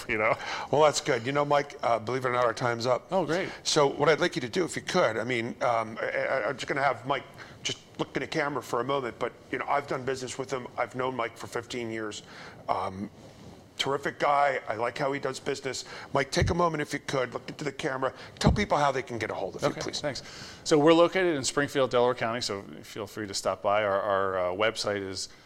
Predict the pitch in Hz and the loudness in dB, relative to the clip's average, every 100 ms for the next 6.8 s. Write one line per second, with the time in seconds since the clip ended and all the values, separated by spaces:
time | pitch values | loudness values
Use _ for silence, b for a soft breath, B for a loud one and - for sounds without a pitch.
0 | b b b _ - - 123 104 101 98 | b b b _ -14 -12 -10 -8 -8 -6
1 | 95 98 95 95 92 131 120 110 107 110 | -6 -4 -4 -4 -4 -2 0 0 2 0
2 | 110 117 101 - - 107 117 - 107 110 | 0 -2 -2 -2 -4 -2 -2 -2 -2 -2
3 | 104 104 107 104 104 - 107 92 - - | 0 0 -2 -6 -2 0 0 -2 -6 -4
4 | 90 - 95 82 95 92 113 107 101 101 | -4 -4 -8 -6 -8 -8 -8 -6 -2 -2
5 | 98 120 113 101 90 - 107 107 104 107 | -2 -2 -2 -4 -6 -4 -4 -4 -2 -2
6 | 101 98 104 95 113 120 113 | -2 -4 -4 0 6 6 4